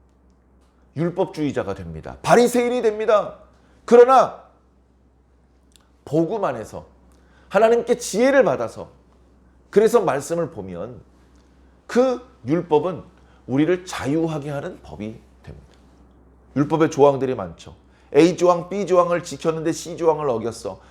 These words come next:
그러면 실패자가 됩니다. 그런 의미에서 율법은 불완전합니다. 율법 자체가 불완전하고 율법을 통해서는 우리도 완전한 하나님의 백성으로 인정받는 것이 불가능합니다.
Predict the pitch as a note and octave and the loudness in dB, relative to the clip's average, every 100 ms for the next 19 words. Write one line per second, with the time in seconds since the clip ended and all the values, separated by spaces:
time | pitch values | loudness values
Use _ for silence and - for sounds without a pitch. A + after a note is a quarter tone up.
0 | _ - A#2+ A#2+ - C3+ C3+ C3 A#2+ G#2 | _ -8 -8 -8 -12 -12 -12 -10 -8 -8
1 | F#2+ D2+ - - - _ _ - E3+ G3+ | -12 -18 -20 -20 -20 _ _ -4 6 6
2 | A3+ G3 A3 A3+ A3+ G#3 G#3 G#3 G#3 A3+ | 6 0 2 2 4 2 0 -2 -2 -4
3 | - A3 A3+ G3+ A3 A#3+ A#3 G#3 F#3 C#3 | -6 -4 4 4 6 4 4 0 -2 -2
4 | - _ _ _ _ _ _ _ - G#3+ | -6 _ _ _ _ _ _ _ -4 -2
5 | A3+ B3+ B3+ - F#3+ - A#3 A#3+ A#3+ A3 | 4 4 4 -4 -6 0 4 4 2 -2
6 | G#3+ D3+ E3+ F#3 D#3+ A2+ D#3+ - _ _ | 0 0 2 0 0 -2 -6 -6 _ _
7 | _ C3+ F#3+ G#3 C4 D4 C#4+ A3+ A#3 G3+ | _ -4 -2 0 2 2 -2 -4 -2 0
8 | A#3 A3+ D#3 E3+ F#3 G#3 - - - - | -2 -4 -2 2 2 2 -2 -18 -12 -4
9 | F#3 B3 C4 C4+ B3+ A#3 B3 B3 A#3+ A3 | -2 4 6 6 2 0 -2 0 -2 -2
10 | - G3+ G3+ F#3+ E3 F3 F#3 F3 D#3+ E3 | -4 -4 -2 -2 -4 -4 0 2 0 -2
11 | D3+ C#3+ G3 A3 - _ _ - C3 C#3+ | -6 -6 -6 -10 -14 _ _ -10 -6 -2
12 | D#3+ F#3 G#3 A#3 D#3 G#2+ D2+ | 4 4 4 -2 -8 -10 -18